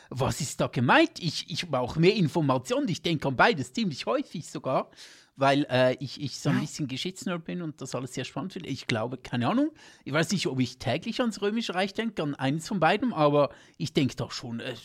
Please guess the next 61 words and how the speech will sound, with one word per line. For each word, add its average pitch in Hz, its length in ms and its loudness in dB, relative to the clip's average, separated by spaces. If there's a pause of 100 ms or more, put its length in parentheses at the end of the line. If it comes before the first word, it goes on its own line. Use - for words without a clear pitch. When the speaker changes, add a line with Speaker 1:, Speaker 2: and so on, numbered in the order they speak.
(120)
Speaker 1:
ziemlich 190 500 -6
regelmäßig 147 540 0
Speaker 2:
Ja, 151 60 -2
aber 185 100 0
da - 20 -
Speaker 1:
drüber 160 160 -2
Speaker 2:
gibt's 156 60 -2
doch 220 120 2
Speaker 1:
nach. - 0 -
Speaker 2:
Spannenderes 240 760 -2
als 180 180 -6
das 170 240 -8
Römische 214 400 -4
Reich. 208 220 -4
Ich - 100 -12
bin 208 140 -4
ja 196 100 -2
auch 226 100 -4
so 226 140 -10
ein 214 80 -6
Speaker 1:
Äh, 180 140 -10
Speaker 2:
bisschen 190 200 4
Speaker 1:
weißt 277 280 12
du, 247 80 10
wie 196 100 12
geil 247 200 10
das 180 220 2
Römische 214 320 6
Speaker 2:
Ne, 160 60 2
Speaker 1:
Reich 247 140 6
Speaker 2:
ich 196 100 2
Speaker 1:
war? 202 120 6
Speaker 2:
mein, 233 100 4
Speaker 1:
Das 247 80 0
Speaker 2:
man 240 100 4
Speaker 1:
war 160 60 0
Speaker 2:
wird 254 100 6
nicht 269 100 0
Speaker 1:
riesig, 233 160 0
Speaker 2:
jünger. 254 120 -2
Speaker 1:
das 233 100 4
war - 80 4
Speaker 2:
Ich - 80 -6
bin 214 100 6
ja 233 120 12
Speaker 1:
geil. 302 100 8
Speaker 2:
auch 311 40 0
so 254 100 -6
ein 208 80 -4
bisschen 214 160 -2
Speaker 1:
Geile 202 240 8
Speaker 2:
historisch 208 240 10
Speaker 1:
Legionäre 208 420 8
haben 208 120 10
Speaker 2:
angehaucht. 120 80 4
Speaker 1:
geil 147 220 4
ausgesehen, 226 640 2
konnten 160 220 0
sich 160 200 -6
so, 165 260 2 (280)
äh, 151 380 6